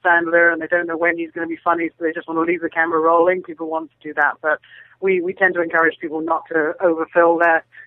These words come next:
individual capture <laughs> drives. Um, it makes more sense both from a,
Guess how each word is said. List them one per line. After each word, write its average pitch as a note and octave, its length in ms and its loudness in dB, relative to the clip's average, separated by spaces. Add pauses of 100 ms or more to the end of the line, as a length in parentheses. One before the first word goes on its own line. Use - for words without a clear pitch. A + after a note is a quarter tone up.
(180)
individual E3+ 460 -4
capture F3 360 -4
<laughs> - 40 -16
drives. F#3 420 0 (580)
Um, D#3 280 -2
it F3 80 -4
makes F#3 240 0
more E3+ 180 0
sense E3+ 240 0
both F3 200 2
from F3 140 -8
a, D#3+ 100 -2